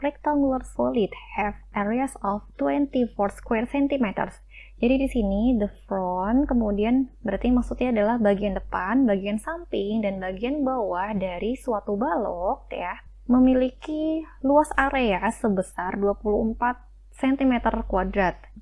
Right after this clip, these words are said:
Kemudian luas area sampingnya adalah delapan sentimeter kuadrat. Sedangkan luas bagian bawah adalah tiga sentimeter kuadrat ya. Respectively ini masing-masing. What is the volume of the solid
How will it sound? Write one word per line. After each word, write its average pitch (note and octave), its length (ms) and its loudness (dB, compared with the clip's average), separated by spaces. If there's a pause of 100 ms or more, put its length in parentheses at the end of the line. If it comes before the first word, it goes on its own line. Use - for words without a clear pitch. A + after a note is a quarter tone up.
Kemudian A3 720 2
luas A#3+ 240 2
area G#3+ 320 0
sampingnya A3 560 -2
adalah A3+ 320 0
delapan F#3+ 320 -4
sentimeter F#3 800 -10
kuadrat. F#3 560 -2
Sedangkan G3+ 800 0
luas C4+ 240 2
bagian A3 320 4
bawah D#4+ 320 4
adalah F3+ 240 0
tiga G3 320 0
sentimeter G3+ 800 -8
kuadrat B3 480 -4 (160)
ya. F3+ 320 -8
Respectively G#3+ 720 -6
ini A3+ 80 0
masing-masing. G3 720 -8 (400)
What C4 160 4
is D4 160 2
the C4+ 80 4
volume G#3+ 560 0
of G3+ 160 -4
the G3 80 -8
solid F#3+ 480 -6